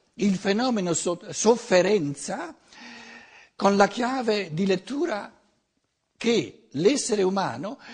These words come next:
non è mai stato così insoddisfatto su tutta la linea come oggi. E che quindi noi,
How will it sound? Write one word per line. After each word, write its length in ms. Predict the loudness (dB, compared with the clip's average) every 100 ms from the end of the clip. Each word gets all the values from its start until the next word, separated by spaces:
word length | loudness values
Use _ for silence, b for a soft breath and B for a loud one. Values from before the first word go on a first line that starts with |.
| -4
non 360 | 0 2 0
è 100 | -2
mai 300 | 0 0 0
stato 760 | -4 -6 -6 -4 -2 -4 -4 0
così 600 | 2 2 0 -4 -8 0
insoddisfatto 1800 | 4 4 4 0 0 2 2 2 0 0 -6 -8 -8 -8 -10 -14 -14 -14 B B
su 320 | -12 -10 -4
tutta 320 | -4 -4 -6
la 100 | -6
linea 560 | -6 -6 -6 -10 -12 -14 _
come 240 | -8 -8 -8
oggi. 320 | -10 -18 -20 _ _ _ _ _ _ _ _ _ _ _ _ B B B B B _
E 60 | 0
che 160 | 0
quindi 540 | 0 0 0 -2 -6 -8
noi, 680 | -4 -2 -2 -2 -4 -6